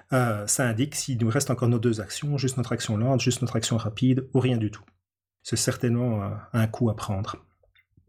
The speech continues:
Il y a un bon gros chi-, chapitre d'équipement, copieusement illustré, avec un petit passage sur l'informatique, euh, du vingt-troisième siècle pour faire, euh, de la rétro S F. Et donc, comme tu le disais, euh, Julien, il y a,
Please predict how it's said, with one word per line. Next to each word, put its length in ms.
Il 60
y 40
a 120
un 60
bon 200
gros 240
chi-, 220
chapitre 540
d'équipement, 640
copieusement 480
illustré, 600
avec 220
un 100
petit 160
passage 680
sur 180
l'informatique, 760
euh, 500
du 80
vingt-troisième 540
siècle 420
pour 200
faire, 320
euh, 60
de 120
la 80
rétro 380
S 220
F. 220
Et 80
donc, 320
comme 160
tu 100
le 60
disais, 320
euh, 180
Julien, 300
il 80
y 40
a, 160